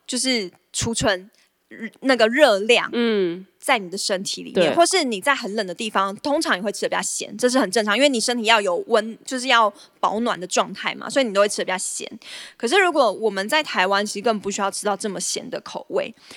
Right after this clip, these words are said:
Speaker 1: 然后其实人啊，基本上一天就是六克盐，就是差不-，就够了。
Speaker 2: 六克多少？
Speaker 1: 六克，你自己去称啊，六克盐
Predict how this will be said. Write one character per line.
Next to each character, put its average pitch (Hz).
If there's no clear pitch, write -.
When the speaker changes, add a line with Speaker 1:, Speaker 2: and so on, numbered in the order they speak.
Speaker 1:
然 202
后 240
其 220
实 226
人 196
啊， 202
基 285
本 262
上 233
一 294
天 214
就 -
是 220
六 202
克 -
盐， -
就 -
是 196
差 -
不-， -
就 262
够 277
了。 277
Speaker 2:
六 226
克 254
多 233
少？ 214
Speaker 1:
六 240
克， 214
你 196
自 247
己 226
去 220
称 214
啊， 165
六 247
克 214
盐 226